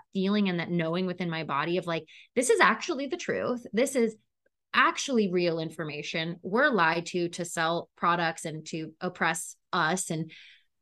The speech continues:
you know, patriarchy, capitalism, discrimination, oppression, you know, systemic injustice, right? Like, that's why diet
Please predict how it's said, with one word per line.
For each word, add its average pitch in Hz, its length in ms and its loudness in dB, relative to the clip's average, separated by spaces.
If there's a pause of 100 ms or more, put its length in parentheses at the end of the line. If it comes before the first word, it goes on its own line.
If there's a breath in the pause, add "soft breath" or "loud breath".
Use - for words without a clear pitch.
(300)
you 170 140 0
know, 143 160 -4 (320)
patriarchy, 170 520 2
capitalism, 156 560 0
discrimination, 156 600 -4
oppression, 156 480 -2
you 175 100 -4
know, 151 180 -4 (260)
systemic 170 480 2
injustice, 170 480 -4
right? 151 120 -6
Like, 156 200 -8 (200)
that's 233 300 4
why 160 400 2
diet 151 260 -2